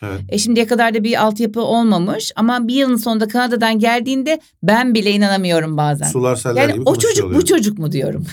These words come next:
Speaker 2: <laughs>
Speaker 1: Peki,
Speaker 2: O yüzden çok kıymetli.
Speaker 1: sadece İngilizce bilgisi, İngilizce kullanım seviyesi yeterli olduğunda yurt dışında bir liseye kabul alabiliyor mu bu öğrenci?
Speaker 2: Alabiliyor, alabiliyor.
Speaker 1: Ya yurt dışında bir liseye girmenin tek koşulu onların dilini konuşabilmek mi?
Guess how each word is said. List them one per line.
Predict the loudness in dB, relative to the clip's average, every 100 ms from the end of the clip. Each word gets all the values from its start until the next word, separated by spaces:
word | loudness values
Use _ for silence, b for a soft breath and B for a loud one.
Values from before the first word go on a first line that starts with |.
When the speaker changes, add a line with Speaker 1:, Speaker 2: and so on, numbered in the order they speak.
| -2
Speaker 2:
<laughs> | 0 0 -2 -6 -4
Speaker 1:
Peki, | -2 2
Speaker 2:
O |
yüzden | 2 2
çok | 0 -2
kıymetli. | -2 -2 -2 -4
Speaker 1:
sadece | -4 -4 -2 -2 -2
İngilizce | -4 -6 -2 -2 -2 -4 -6
bilgisi, | -10 -8 -8 -4 -4 -4
İngilizce | -6 -8 -4 -4 -2 -2 -2 -6 -18 _ _
kullanım | -6 -2 0 0 -2
seviyesi | -2 -2 -2 -2 -4 -8 -10
yeterli | -8 -8 -4 -4 -2 -2
olduğunda | -2 -4 -2 -2 -2 -2 -2 -4 -8 b b -6
yurt | -6 -4
dışında | -8 -6 -4 -4
bir | -4
liseye | -6 -4 -4 -4
kabul | -4 -2
alabiliyor | 0 -2 0 0 0
mu | -4
bu | -4
öğrenci? | -2
Speaker 2:
Alabiliyor, | -2 -4 -10 -16 _ -10
alabiliyor. | -8 -8 -14 -6
Speaker 1:
Ya | 0
yurt | 2 0 -2
dışında | -2 0
bir | 0
liseye | 0 0 0
girmenin | 2 0 0 -2
tek | -2 -4 -4
koşulu | -2 -2 -2
onların | -2 -2 0
dilini | 0 -2
konuşabilmek | -2 -4 -4 -6 -8 -12
mi? | -16